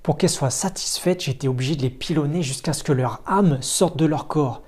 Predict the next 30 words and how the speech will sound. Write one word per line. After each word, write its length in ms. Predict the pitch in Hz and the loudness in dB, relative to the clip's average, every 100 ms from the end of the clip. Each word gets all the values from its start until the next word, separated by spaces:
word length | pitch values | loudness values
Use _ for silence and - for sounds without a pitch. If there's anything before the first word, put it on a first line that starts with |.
| - - - - | -20 -20 -20 -8
Toutes 180 | 185 165 | -6 -4
celles 260 | - 185 | -2 0
à 80 | 147 | 0
qui 240 | - - 143 | 0 0 0
je 120 | 139 | 0
ne 60 | |
faisais 260 | 117 127 113 | -2 -2 -2
pas 160 | 120 117 | -2 -2
ça, 340 | - 196 180 - - - | 0 0 -2 -12 -20 -14
je 140 | - | -4
les 120 | 131 127 | -2 0
perdais 380 | 127 110 180 | 0 2 2
comme 200 | 190 190 | 4 2
clientes. 560 | 175 202 175 165 - - - - - - - | 2 0 0 -2 -10 -16 -20 -20 -20 -20 -18
Sur 180 | - 147 | -4 0
les 140 | 131 | 4
mille 160 | 147 170 | 4 4
quatre 160 | 185 175 | 2 2
cents 160 | 180 | -2
femmes 200 | - 170 | 0 0
que 120 | 139 | 2
j'ai 140 | 127 120 | 0 2
baisées, 500 | 127 117 160 180 - - - | 0 2 2 0 -4 -18 -6
toutes 240 | 196 185 | -4 0
avaient 140 | 135 | 0
le 60 | 127 | 0
choix 220 | - 170 | 0 0
entre 180 | 170 - | 0 -2
des 100 | 123 | -4
prestations 680 | 127 127 - 127 - 139 | -4 -6 -4 -6 -4 -4